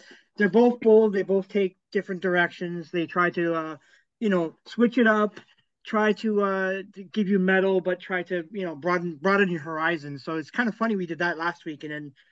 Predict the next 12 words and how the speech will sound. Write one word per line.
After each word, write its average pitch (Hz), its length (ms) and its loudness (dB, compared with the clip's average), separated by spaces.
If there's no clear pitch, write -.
we're 180 100 0
doing 180 240 2
this 170 220 -4
this 233 260 -2
week. 156 340 -6
And 165 420 -6
yeah, 190 160 -2
there's 185 160 -2
a 202 60 -2
lot 240 80 0
of 240 80 -6
similarities 226 720 -2